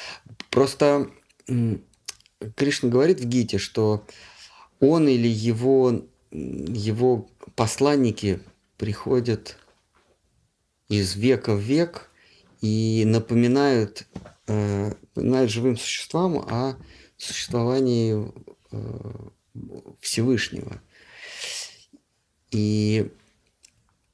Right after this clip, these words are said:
э, вот эти вот, э, сошествия, они, собственно, говорят об одном и том же, и поэтому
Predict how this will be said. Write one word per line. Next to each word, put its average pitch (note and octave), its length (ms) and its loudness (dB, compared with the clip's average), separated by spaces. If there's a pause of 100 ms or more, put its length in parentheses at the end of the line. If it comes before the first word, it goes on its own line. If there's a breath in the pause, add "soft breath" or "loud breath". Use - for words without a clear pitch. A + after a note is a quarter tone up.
(260)
э, G2+ 220 0
вот A#2 180 -2
эти C3+ 180 2
вот, A#2+ 300 0
э, D2+ 180 -6
сошествия, A#2 1000 0
они, A#2+ 420 2
собственно, B2+ 420 -2
говорят C3 400 2 (680)
об A#2+ 200 0
одном C3+ 320 4
и - 20 0
том D3+ 260 2
же, F#2 200 -2
и F#2+ 100 0
поэтому A#2+ 600 -2